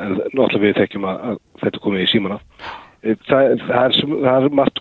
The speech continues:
komið í símana og margt á leiðinni. Það sem er líka kannski skemmtilegt er að, að þetta er með N F C, þetta er ekki endilega bara í símum. Þú, nú erum við að sjá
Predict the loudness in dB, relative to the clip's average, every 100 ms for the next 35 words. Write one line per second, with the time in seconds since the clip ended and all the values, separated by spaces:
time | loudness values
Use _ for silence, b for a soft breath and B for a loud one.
0 | 0 4 4 4 4 4 4 2 2 4
1 | 6 4 2 2 2 2 2 0 2 2
2 | 4 2 2 0 2 0 2 0 0 0
3 | 0 0 -2 -10 -2 2 2 2 2 4
4 | 4 4 4 4 2 0 -8 -12 -10 -6
5 | -4 -2 0 0 0 0 4 4 4 4
6 | 2 -2 -10 -12 -12 _ b b b b
7 | -8 0 4 4 4 4